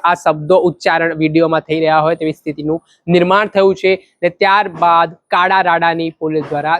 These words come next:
ધરપકડ કરવામાં આવી, ત્યારબાદ તેની શાન પણ ઠેકાણે લાવવામાં આવી. જે ઘટના સ્થળ જ્યાં તેનું નિવાસ સ્થાન આવેલું હતું ત્યાં નિવાસ સ્થાન ઉપર પોલીસ કાળા રાડાને લઈ ગઈ, ત્યારબાદ તેનું રિકન્સ્ટ્રક્શન પણ કરવામાં આવ્યું. ને આ મામલે શું કહી રહ્યા છે જૂનાગઢના પોલીસ સબ ઇન્સ્પે-,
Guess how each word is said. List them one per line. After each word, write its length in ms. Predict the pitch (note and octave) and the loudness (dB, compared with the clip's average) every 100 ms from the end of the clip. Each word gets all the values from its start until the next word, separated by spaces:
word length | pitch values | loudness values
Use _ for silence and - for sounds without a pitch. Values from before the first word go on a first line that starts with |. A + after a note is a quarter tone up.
| - | 0
ધરપકડ 440 | F3 D#3+ G3+ G#3+ | -2 0 -2 -2
કરવામાં 460 | G3+ G3 F#3+ G3 G3 | 0 0 2 2 2
આવી, 200 | F#3+ A3+ | 2 -2
ત્યારબાદ 720 | - _ _ F#3+ G3 F3 F#3+ | -6 _ _ -2 0 0 -2
તેની 220 | F#3 F3+ | -2 -4
શાન 320 | F3+ F3+ F3 | -2 -2 -2
પણ 180 | E3+ F3 | -2 -4
ઠેકાણે 400 | D3+ D#3+ D#3+ D#3+ | -2 -2 -2 0
લાવવામાં 380 | D3+ C3+ C3+ B2+ | 2 2 0 -4
આવી. 160 | B2+ - _ _ D#3+ | -10 -14 _ _ 0
જે 120 | C4+ | 2
ઘટના 380 | A#3 A3+ A#3+ A3+ | 2 -2 -2 -2
સ્થળ 360 | - G#3 G#3+ | -2 0 0
જ્યાં 260 | G3 F#3+ G3 | 0 -2 -2
તેનું 220 | F#3+ F#3+ | -2 -2
નિવાસ 300 | E3+ F3 G#3 | 0 2 2
સ્થાન 260 | G#3 G3 F#3 | 0 -6 -4
આવેલું 360 | E3 E3+ E3+ | -4 -2 -4
હતું 240 | D#3 E3 E3 | -4 -8 -8
ત્યાં 320 | - D#3 D#3+ | -6 -4 -2
નિવાસ 300 | C#3+ D3+ E3 | 0 2 0
સ્થાન 260 | - D#3 D#3 | -2 -4 -4
ઉપર 380 | C#3+ - D#3+ D#3 | -6 0 0 0
પોલીસ 440 | - D3+ D#3 D3+ - - | 0 0 0 -6 -10 -2
કાળા 240 | D3 D#3 | 0 2
રાડાને 360 | D3+ D3 D3+ D3 | 2 2 0 0
લઈ 260 | C#3+ E3+ | 0 0
ગઈ, 200 | F3 F#3 G3 _ _ - | 2 0 0 _ _ -2
ત્યારબાદ 440 | D#3+ D#3+ D3 D3+ | 0 0 0 -2
તેનું 240 | D3+ D3+ D3 | -2 -2 -2
રિકન્સ્ટ્રક્શન 640 | C#3+ C#3+ C#3 D3 - D#3 | -2 -4 -4 -8 -8 -8
પણ 100 | D#3+ | -4
કરવામાં 360 | D3 D3+ D#3 | 0 0 2
આવ્યું. 140 | D3+ E3+ | 0 0
ને 60 | |
આ 40 | E3 | 0
મામલે 260 | D3 D3+ | 0 0
શું 200 | D#3 D3+ | 0 -4
કહી 140 | D3+ D#3+ | 0 2
રહ્યા 180 | E3 D#3+ | 2 0
છે 160 | F3 F#3 - _ _ | 0 -2 -4 _ _
જૂનાગઢના 480 | F3+ G#3 G3+ G#3 G#3+ | 0 2 0 -2 0
પોલીસ 420 | G#3 G3+ A3 - - | 0 2 0 -2 -2
સબ 180 | F#3+ | 0
ઇન્સ્પે-, 400 | F#3 F3 _ F#3+ | 0 -4 _ -8